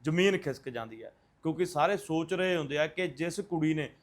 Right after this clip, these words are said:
ਤਿੰਨ ਸਾਲ ਰਿਲੇਸ਼ਨ ਦੇ ਵਿੱਚ ਰਹਿਣ ਤੋਂ ਬਾਅਦ ਆਪਣੇ ਘਰਦਿਆਂ ਦੇ ਨਾਲ ਲੜ ਕੇ ਉਸ ਮੁੰਡੇ ਦੇ ਨਾਲ ਵਿਆਹ ਕਰਾਇਆ ਸੀ, ਤਾਂ ਉਸੇ ਨੇ ਉਸ ਨੂੰ ਮਰਵਾ ਕਿਉਂ ਦਿੱਤਾ? ਤਾਂ ਇਹ ਬਹੁਤ ਵੱਡਾ ਸਵਾਲ ਸੀ। ਤਾਂ ਹੁਣ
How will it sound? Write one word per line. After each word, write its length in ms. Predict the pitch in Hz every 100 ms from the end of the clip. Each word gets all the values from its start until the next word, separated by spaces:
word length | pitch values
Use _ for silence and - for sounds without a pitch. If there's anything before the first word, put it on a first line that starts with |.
| _ _ -
ਤਿੰਨ 240 | 175 202
ਸਾਲ 320 | 190 175 170
ਰਿਲੇਸ਼ਨ 460 | 165 151 170 175 214
ਦੇ 80 | 214
ਵਿੱਚ 200 | 190 175
ਰਹਿਣ 300 | 156 156 165
ਤੋਂ 140 | 165
ਬਾਅਦ 380 | 135 143 156 135 _ _ 156
ਆਪਣੇ 340 | 160 - 202
ਘਰਦਿਆਂ 500 | 202 208 156 139 165
ਦੇ 140 | 165 160
ਨਾਲ 280 | 143 131 - _ _
ਲੜ 260 | 156 160 170
ਕੇ 180 | 180 202
ਉਸ 180 | 185 180
ਮੁੰਡੇ 300 | 175 165 170
ਦੇ 120 | 170
ਨਾਲ 160 | 165
ਵਿਆਹ 260 | 143 147 190
ਕਰਾਇਆ 380 | 208 175 143 135
ਸੀ, 260 | - 147 165 _ _
ਤਾਂ 100 | 196 202
ਉਸੇ 320 | 220 196 208 214
ਨੇ 160 | 226 214
ਉਸ 160 | 185 165
ਨੂੰ 180 | 170 175
ਮਰਵਾ 480 | 170 156 139 143 156
ਕਿਉਂ 240 | 151 135
ਦਿੱਤਾ? 340 | 104 - - 90 _ _ _ -
ਤਾਂ 140 | 156
ਇਹ 60 | 175
ਬਹੁਤ 320 | 147 135 147
ਵੱਡਾ 280 | 131 117 131
ਸਵਾਲ 400 | 147 147 131 113
ਸੀ। 200 | - 104 - _ _
ਤਾਂ 120 | 170 170
ਹੁਣ 260 | 160 170